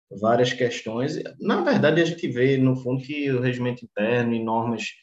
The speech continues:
dos tribunais por aí acabam avançando dentro dos processos mesmo, não ficam, é, naquilo, naquele poder que a Constituição confere à autonomia e à administração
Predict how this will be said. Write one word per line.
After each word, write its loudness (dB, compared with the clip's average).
dos -2
tribunais -4
por -4
aí 2
acabam 2
avançando 2
dentro -4
dos -6
processos -2
mesmo, 2
não 0
ficam, -4
é, 2
naquilo, 0
naquele -4
poder -2
que 0
a 0
Constituição -8
confere 0
à 2
autonomia -2
e -4
à -4
administração -2